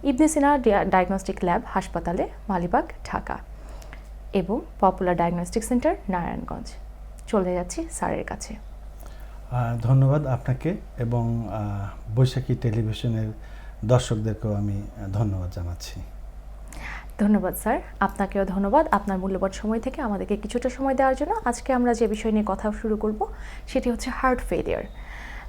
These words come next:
Speaker 1: স্যার,
Speaker 2: হুম।
Speaker 1: হার্ট ফেলিওর নিয়ে কথা বলতে গেলে প্রথমেই আমাদের মনে প্রশ্ন আসবে যে হার্ট ফেলিওরটা কী এবং আসলে ঠিক কখন আমাদের হার্টটা ফেল করে?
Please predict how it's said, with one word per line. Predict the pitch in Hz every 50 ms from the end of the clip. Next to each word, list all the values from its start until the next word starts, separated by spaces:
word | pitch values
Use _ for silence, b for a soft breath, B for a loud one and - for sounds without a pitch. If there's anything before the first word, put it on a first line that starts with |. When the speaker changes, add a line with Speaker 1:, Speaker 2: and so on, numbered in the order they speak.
| B B
Speaker 1:
স্যার, | - 294 254 196
Speaker 2:
হুম। | 190 -
Speaker 1:
হার্ট | 226 226 240 233
ফেলিওর | - 294 285 294 302 302
নিয়ে | 302 311 311 311
কথা | 220 208 214 - 226
বলতে | 226 233 220 214 208
গেলে | 208 196 190 202 269 359 - - - - -
প্রথমেই | 247 240 240 262 285 294
আমাদের | 277 262 254 247 254 240
মনে | 233 226 226 220
প্রশ্ন | 214 208 196 196 - - 208
আসবে | 190 180 208 - - 294 359 - B B B B B B
যে | - 220
হার্ট | 208 - 247 254 269 277 - - - - -
ফেলিওরটা | 262 254 254 262 262 269 285 285
কী | - - 285 269 226
এবং | 190 208 285 294 -
আসলে | 262 254 - - 311
ঠিক | 311 339 330 - -
কখন | 254 220 214 214 294 302
আমাদের | 302 - 285 269
হার্টটা | - - 175 175 - - - -
ফেল | 160 - -
করে? | - - - - -